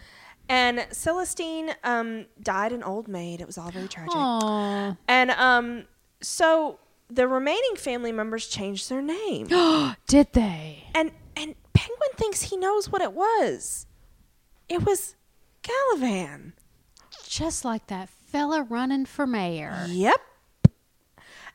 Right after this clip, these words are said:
Speaker 1: And, um, Edwige, uh, warns him that he is in deep waters and he is happy 'cause he has information. He can do stuff with this.
Speaker 2: That is where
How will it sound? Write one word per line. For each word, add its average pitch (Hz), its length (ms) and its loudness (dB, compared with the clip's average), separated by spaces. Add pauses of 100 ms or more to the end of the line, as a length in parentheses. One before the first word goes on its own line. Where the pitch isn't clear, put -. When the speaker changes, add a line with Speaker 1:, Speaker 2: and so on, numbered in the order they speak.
Speaker 1:
And, 254 280 4
um, 240 480 0
Edwige, 254 640 0
uh, 220 260 2
warns 220 440 -4
him 208 220 -4
that 180 200 -4
he - 220 -16
is 196 120 -10
in 170 220 -10
deep 202 260 -10
waters 170 460 -2
and 170 80 -14
he 220 220 -8
is 185 140 -6
happy 175 420 -2
'cause - 180 -12
he 233 160 -12
has 190 260 -6 (120)
information. 190 640 -8 (280)
He 247 140 -12
can 170 320 -14
do 196 180 -2
stuff - 320 -8
with - 140 -14
this. - 400 -14
Speaker 2:
That 208 220 -4
is 202 140 -8
where 240 180 -12